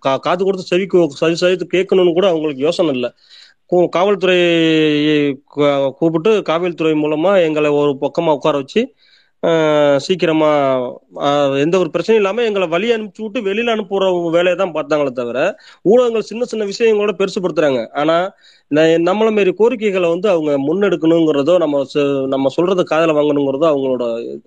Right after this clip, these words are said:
அதை எடுத்துக்க மாட்டேங்கிறாங்க. நாங்க கிட்டத்தட்ட ஒரு நூத்தம்பது, இருநூறு பேர் போனாங்க. வீடியோ கூட Twitter-ல போட்டிருப்பாரு சார் பகத் சார். அவ்வளவு பேர் போய் எங்களுக்கு நிலைமை அது மாதிரி தான் இருந்துச்சு.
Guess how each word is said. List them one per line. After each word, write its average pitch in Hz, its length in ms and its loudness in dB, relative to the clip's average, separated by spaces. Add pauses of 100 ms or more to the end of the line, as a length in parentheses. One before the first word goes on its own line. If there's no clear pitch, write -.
(100)
அதை 135 440 2
எடுத்துக்க 226 260 0
மாட்டேங்கிறாங்க. 160 400 -2 (260)
நாங்க 202 200 0
கிட்டத்தட்ட 202 300 -2
ஒரு 226 160 -2
நூத்தம்பது, 233 420 -2
இருநூறு 226 360 0
பேர் 233 160 0
போனாங்க. 180 260 0
வீடியோ 226 240 2
கூட 220 180 2
Twitter-ல 202 480 -2
போட்டிருப்பாரு 175 340 0
சார் 147 240 -2
பகத் 147 180 0
சார். 123 280 -4 (340)
அவ்வளவு 240 360 2
பேர் 269 200 -2
போய் 247 380 0
எங்களுக்கு 196 560 0
நிலைமை 190 360 0
அது 156 360 0
மாதிரி 170 180 2
தான் 165 140 0
இருந்துச்சு. 151 440 -4